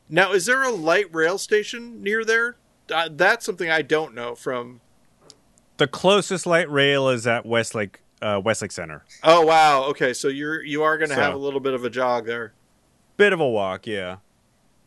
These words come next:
Speaker 2: But you know what? At my age, w-, forcing myself to walk more is probably a good thing.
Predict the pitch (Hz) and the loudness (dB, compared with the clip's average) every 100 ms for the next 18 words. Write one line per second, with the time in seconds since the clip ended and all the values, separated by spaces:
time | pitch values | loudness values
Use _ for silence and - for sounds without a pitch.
0 | _ 175 185 208 226 220 220 185 175 180 | _ -4 -2 0 2 4 2 4 2 2
1 | 165 170 190 190 180 180 180 185 165 156 | 0 0 0 -2 -2 -2 0 -2 -4 -14
2 | 156 143 139 - 135 - 165 170 175 165 | -16 -16 -16 -18 -20 -4 -2 0 -2 -2
3 | 151 156 147 139 127 135 139 143 127 131 | 2 0 0 -2 4 4 4 0 0 4
4 | 151 120 - 120 110 101 98 90 - 82 | 4 2 -2 -2 -2 -4 -4 -6 -8 -10
5 | - 80 78 | -10 -12 -12